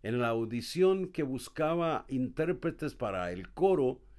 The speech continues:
del musical Jesucristo Superestrella, conoció a Russell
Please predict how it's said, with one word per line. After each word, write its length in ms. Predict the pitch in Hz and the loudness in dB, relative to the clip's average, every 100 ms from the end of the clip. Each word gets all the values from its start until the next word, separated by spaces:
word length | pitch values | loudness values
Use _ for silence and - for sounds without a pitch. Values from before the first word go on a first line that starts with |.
| - - | -18 -6
del 360 | 104 117 113 | 0 2 2
musical 580 | 143 170 175 - 110 98 | 0 -2 -4 -4 -4 -4
Jesucristo 680 | 107 - 123 147 151 - 113 | -6 -8 -6 -4 -2 -4 -4
Superestrella, 920 | - 139 156 165 160 165 120 110 104 - - - - - | -6 -4 -4 -2 -2 -2 0 -2 -4 -14 -20 -20 -20 -2
conoció 720 | 170 196 185 170 151 143 139 - - - | 2 4 2 2 2 2 -2 -10 -16 -4
a 340 | 123 127 - | 0 0 -2
Russell 640 | - 107 127 135 - 127 | -8 -2 0 0 0 -4